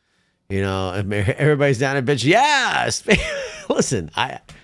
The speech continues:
I also didn't know skateboarding was a sport, man. I, I knew that they had competitions and shit like that. I mean, you have Tony Hawk and stuff like that. I mean, Tony Hawk's probably about the only skateboarder I know other than you.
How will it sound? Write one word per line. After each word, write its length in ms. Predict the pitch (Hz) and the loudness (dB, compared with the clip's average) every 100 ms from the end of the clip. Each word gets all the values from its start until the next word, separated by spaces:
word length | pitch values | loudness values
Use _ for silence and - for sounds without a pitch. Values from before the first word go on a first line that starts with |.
| _ | _
I 140 | - 120 | -4 -2
also 220 | 139 175 | -2 -2
didn't 180 | 156 139 | -2 -2
know 80 | 139 | -2
skateboarding 480 | 139 127 123 143 135 | -4 -4 -2 -4 -6
was 100 | 107 | -6
a 60 | |
sport, 360 | 104 - 85 - | -6 -6 -6 -6
man. 280 | 71 71 147 _ _ _ _ _ _ _ _ _ _ _ | -6 -10 -12 _ _ _ _ _ _ _ _ _ _ _
I, 200 | 101 117 | 0 2
I 140 | 117 123 | 2 2
knew 240 | 139 151 | 2 2
that 160 | 135 120 | 2 2
they 140 | 127 | 2
had 120 | 123 | 2
competitions 760 | - 127 98 101 135 143 131 101 | 0 0 -2 -2 0 0 -2 -4
and 80 | 98 | -4
shit 180 | 120 | -4
like 220 | 101 87 82 | -4 -4 0
that. 420 | 123 165 110 98 - _ _ _ _ | 0 2 0 0 -8 _ _ _ _
I 120 | 104 101 | -10 -6
mean, 260 | 101 101 | -6 -6
you 80 | 101 | -4
have 260 | 120 131 - | -2 -4 -2
Tony 300 | 143 127 110 | 0 2 2
Hawk 480 | 104 104 104 110 | 2 4 2 0
and 120 | 104 90 | -4 -8
stuff 340 | - 117 - | -6 -6 -6
like 200 | 95 87 | -8 -6
that. 260 | 98 104 117 | -4 -2 -4
I 60 | |
mean, 100 | 101 | -4
Tony 200 | 87 120 | -4 -4
Hawk's 260 | 95 90 - | -4 -6 -8
probably 140 | 90 82 | -8 -8
about 140 | 76 | -8
the 120 | 76 80 | -8 -8
only 120 | 73 | -8
skateboarder 480 | - 85 80 82 78 | -8 -8 -6 -6 -6
I 60 | |
know 140 | 78 80 | -6 -8
other 220 | 78 78 | -8 -10
than 180 | 73 76 | -10 -8
you. 340 | 82 92 80 | -6 -6 -8